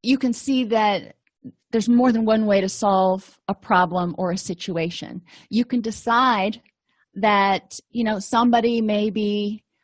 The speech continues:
a really awesome person, for example,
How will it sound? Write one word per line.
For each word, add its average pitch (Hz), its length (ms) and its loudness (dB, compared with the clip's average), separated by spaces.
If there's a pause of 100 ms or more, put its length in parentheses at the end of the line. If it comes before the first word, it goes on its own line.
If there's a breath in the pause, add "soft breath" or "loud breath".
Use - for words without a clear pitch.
(240)
a 202 80 2
really 214 400 -4 (100)
awesome 214 440 0
person, 247 580 -2 (260)
for 254 120 2
example, 277 600 0